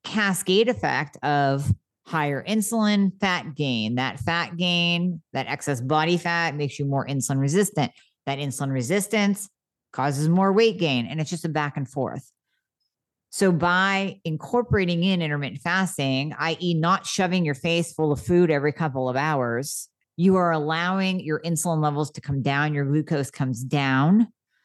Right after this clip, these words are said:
Many of you might even shift over into ketosis, which is a state of fat burning.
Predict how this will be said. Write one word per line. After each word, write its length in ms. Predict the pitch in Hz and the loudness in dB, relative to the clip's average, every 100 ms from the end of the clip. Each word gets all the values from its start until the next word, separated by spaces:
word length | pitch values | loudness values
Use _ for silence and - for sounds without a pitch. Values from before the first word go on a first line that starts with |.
| _ _ _ | _ _ _
Many 280 | 151 151 160 | -4 0 0
of 100 | 143 | 0
you 140 | 151 | 0
might 240 | 156 147 139 | 0 -2 -4
even 300 | 156 147 147 | -4 -2 -2
shift 420 | 131 - 160 - | -2 -2 -4 0
over 240 | 151 143 151 | 2 2 0
into 440 | 143 160 208 196 | -2 -4 -2 -4
ketosis, 920 | - 208 196 - 214 247 - 98 - | -4 -6 0 4 4 2 0 -6 -6
which 160 | 139 131 | -8 -6
is 140 | 151 | -4
a 80 | 151 | -4
state 320 | 139 - 147 | -6 -4 -4
of 120 | 165 - | -4 -4
fat 260 | 202 180 | -6 -6
burning. 520 | 151 135 120 69 - | -4 -4 -4 -8 -14